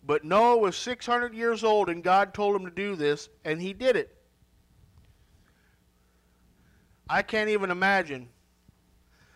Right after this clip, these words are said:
building something of this magnitude mu-, at, at the age of sixty, much less six hundred.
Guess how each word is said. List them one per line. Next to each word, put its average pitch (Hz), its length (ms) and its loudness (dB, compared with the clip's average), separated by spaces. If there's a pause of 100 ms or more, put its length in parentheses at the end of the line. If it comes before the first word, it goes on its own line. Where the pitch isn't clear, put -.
(180)
building 202 420 4
something 208 460 -2
of 170 80 -6
this 196 240 -2
magnitude 156 760 -4 (3750)
mu-, 165 220 0 (140)
at, 165 300 2 (400)
at 165 220 2
the 180 180 -2
age 190 240 0
of 160 80 -4
sixty, 160 580 -4 (220)
much 175 320 -4
less 175 340 0 (120)
six - 340 -4
hundred. 180 340 0